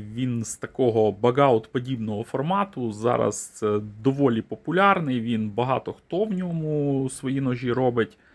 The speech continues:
Е, він поєднує в собі водночас компактність, легкість і при цьому більше клинка, ніж у типових, е, компактних ножів І Ді Сі, е, з клинками три дюйми.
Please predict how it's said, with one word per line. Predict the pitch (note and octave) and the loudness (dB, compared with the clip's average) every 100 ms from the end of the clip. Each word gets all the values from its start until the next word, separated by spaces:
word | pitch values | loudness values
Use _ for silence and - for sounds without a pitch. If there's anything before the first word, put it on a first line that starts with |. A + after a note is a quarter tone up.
| _ - - - - - | _ -20 -20 -20 -20 -4
Е, | A2+ A#2 A2+ A2+ A2+ | 2 4 2 -4 -2
він | F3+ G3 - _ _ _ _ _ _ _ | 2 2 -2 _ _ _ _ _ _ _
поєднує | D3+ D3+ F3+ D#3+ D3 D3 | 0 4 6 6 4 0
в | C#3 | 0
собі | - C#3+ B2+ C#3+ C#3+ | -2 -4 -2 -2 0
водночас | B2+ C#3+ D#3 C#3+ C3+ - | 2 2 2 0 0 -4
компактність, | D#3 C#3+ G3+ G#3 G#3+ D#3+ C3+ A#2 - - | -6 -2 4 4 4 -2 -6 -6 -10 -6
легкість | A#2 A2+ D3+ F3+ F3 - A#2+ A2 - - _ - | -2 0 0 0 -4 -10 -6 -6 -10 -20 _ -16
і | D3+ F3 F3+ E3+ E3+ | -8 -4 -2 -2 -2
при | - | -6
цьому | B2 - E3+ E3 C#3+ C#3 C3 | -6 -4 0 0 0 0 0
більше | A2 G#2+ E3 D#3+ - C3+ | -4 -2 0 0 -2 -2
клинка, | - C3+ C3+ - F#3+ F#3 | -2 -4 -4 2 4 4
ніж | C3+ C3 E3+ D#3 - - | 2 -2 -4 -6 -10 -12
у | C3+ D#3+ D#3+ D#3 | -8 -6 -4 -6
типових, | - B2 - D#3+ D3+ C#3 C3 - | -6 -8 0 2 4 2 0 -2
е, | A2+ A#2 A#2 A#2 | 0 2 0 -2
компактних | - C3 C3+ C#3+ - A#2+ - | -4 -4 4 2 2 -10 -6
ножів | B2 A2+ D3 E3 - | -6 -4 -6 -6 -8
І | |
Ді | B2+ C#3 | -8 -10
Сі, | - - C3+ B2 - - - - - | -10 -6 -4 -4 -8 -20 -20 -18 -2
е, | A#2 | 0
з | A2 - | 0 -2
клинками | - B2 A#2 D#3 D3 C3+ B2 | -2 0 2 4 4 2 -2
три | - C3+ | 0 -2
дюйми. | B2 B2 D3 G#2+ G#2 | -2 0 0 0 -2